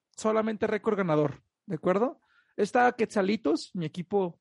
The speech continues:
eh, que, mi equipo uno es el Quetzales, mi equipo dos es Quetzalitos. Entonces, aquí estamos en el lugar número cin-, perdón, número seis,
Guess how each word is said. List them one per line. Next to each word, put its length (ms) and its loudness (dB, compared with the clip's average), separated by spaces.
eh, 140 -18
que, 200 -14
mi 100 -4
equipo 260 -4
uno 220 2
es 120 -2
el 120 -4
Quetzales, 720 -2
mi 100 -4
equipo 320 -4
dos 200 -2
es 100 -10
Quetzalitos. 760 -4
Entonces, 720 -6
aquí 160 -12
estamos 360 0
en 100 -6
el 80 -4
lugar 200 -2
número 280 0
cin-, 400 -4
perdón, 220 2
número 220 2
seis, 380 0